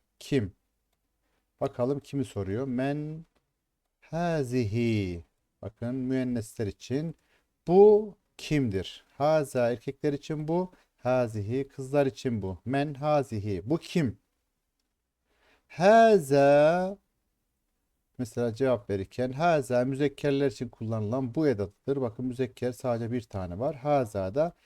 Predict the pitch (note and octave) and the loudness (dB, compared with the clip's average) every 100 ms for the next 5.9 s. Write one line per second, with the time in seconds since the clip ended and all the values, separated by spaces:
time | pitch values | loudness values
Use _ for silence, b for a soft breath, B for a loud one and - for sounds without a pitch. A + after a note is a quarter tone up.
0 | _ _ C3 B2+ D3 C#3 - D3+ D3 C#3+ | _ _ -6 -2 -2 -2 -2 -2 0 0
1 | A2 - C3 E3+ C#3+ - D#3+ A#2 F#2 - | -2 -4 -4 -4 -8 -6 -2 -2 -4 -10
2 | - F#3 - _ _ _ _ _ _ - | -4 -4 -4 _ _ _ _ _ _ 0
3 | F3+ F#3+ F#3+ - D#3 D3+ - C3+ C3 A#2 | 2 4 2 0 0 0 -6 -2 -2 -2
4 | A2 G2+ _ _ - A#2 G#2+ B2+ C3 _ | -4 -6 _ _ -6 -6 -4 -6 -6 _
5 | G#2 - - _ _ _ _ - A#2 | -6 -6 -16 _ _ _ _ -10 -10